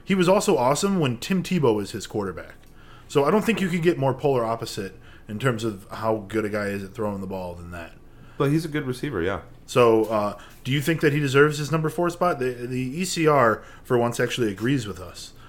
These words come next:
Speaker 1: It's one of the very few players that are, uh, right there on target.
Speaker 2: I like Thomas. I think he's a great receiver. I'm not gonna draft him. Again, that's just because of, uh, situational things. I think that Peyton Manning is on his last legs. He's a very old quarterback. I think that, uh, they're gonna run the ball more this year than they have in the past.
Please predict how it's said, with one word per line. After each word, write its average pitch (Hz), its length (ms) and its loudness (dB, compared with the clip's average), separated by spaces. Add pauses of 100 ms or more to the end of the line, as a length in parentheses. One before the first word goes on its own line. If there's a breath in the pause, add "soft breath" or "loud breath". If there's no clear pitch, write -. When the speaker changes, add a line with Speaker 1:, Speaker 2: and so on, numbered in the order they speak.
Speaker 1:
It's - 80 -20
one 131 100 0
of 127 60 4
the 117 60 0
very 123 220 2
few 123 440 -2 (120)
players 117 360 0
that 95 140 -8
are, 92 220 -8 (500 loud breath)
uh, 85 340 -12 (200)
right 117 240 0
there 95 340 -4 (220)
on 95 160 -12
target. 90 360 -10 (240)
Speaker 2:
I 120 120 2
like 165 200 0
Thomas. 143 360 0
I 110 80 0
think 113 180 -4
he's 120 140 -6
a 117 40 -6
great 120 220 0
receiver. 120 420 0
I'm 107 180 0
not 117 180 0
gonna 117 160 -4
draft 113 360 -2
him. 110 100 0
Again, 101 340 -2 (320 loud breath)
that's 110 200 -2
just 127 140 -8
because 110 300 -2
of, 95 200 -8
uh, 98 60 -2
situational 107 760 0
things. 107 300 -2
I 104 80 0
think 113 200 -4
that - 120 -8
Peyton 113 260 -4
Manning 98 300 -2
is 95 140 -4
on 92 240 -4 (400 loud breath)
his 117 320 0
last 98 320 0
legs. 95 220 -2
He's 90 140 -10
a 90 40 -10
very 87 280 -2
old 87 280 -2
quarterback. 92 580 -2
I 87 60 -4
think 92 300 -8
that, 85 300 -2
uh, 82 140 -8
they're 95 140 -4
gonna 95 160 -4
run 110 260 2
the 110 80 -2
ball 104 220 2
more 104 240 0
this 101 220 -8
year 110 120 0
than 101 140 -6
they 90 140 -4
have 98 220 -4
in 92 60 -8
the 87 80 -8
past. 110 460 -2